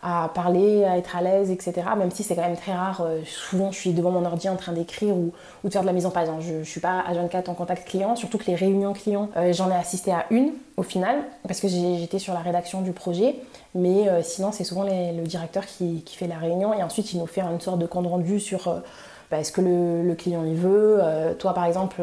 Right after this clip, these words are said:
ça serait bien, enfin, tu vas être en charge de ça parce que le client il a demandé ça. Enfin voilà, et après il distribue un peu. Mais du coup,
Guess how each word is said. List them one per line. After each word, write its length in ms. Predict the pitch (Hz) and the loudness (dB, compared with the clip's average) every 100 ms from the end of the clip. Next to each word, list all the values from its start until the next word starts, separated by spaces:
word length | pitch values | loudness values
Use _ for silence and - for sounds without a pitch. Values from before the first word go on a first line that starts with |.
| 170 | 0
ça 140 | 165 | -2
serait 160 | 175 175 | -2 0
bien, 100 | 190 | 0
enfin, 300 | - 175 - - - - 151 | 0 -4 -4 -8 -8 -8 -10
tu 100 | - | -2
vas 80 | 170 | -2
être 120 | 170 | 0
en 40 | 180 | -4
charge 200 | 180 170 | -2 0
de 100 | 175 | 0
ça 240 | 202 202 | 0 0
parce 140 | 196 - | -2 -2
que 80 | |
le 60 | 175 | -4
client 180 | 185 185 | -2 -4
il 60 | 175 | -2
a 60 | |
demandé 240 | 165 160 156 | -4 -6 -4
ça. 240 | 190 196 | 0 0
Enfin 160 | 190 165 | 0 0
voilà, 160 | 170 - | 0 0
et 40 | 156 | -4
après 220 | - 175 | -4 -4
il 180 | 170 165 | 2 2
distribue 460 | 190 190 190 180 | 2 0 0 2
un 120 | 175 | 2
peu. 180 | - 240 359 196 | 2 -2 0 0
Mais 60 | |
du 180 | 165 180 | 2 0
coup, 320 | - 277 294 | 0 4 4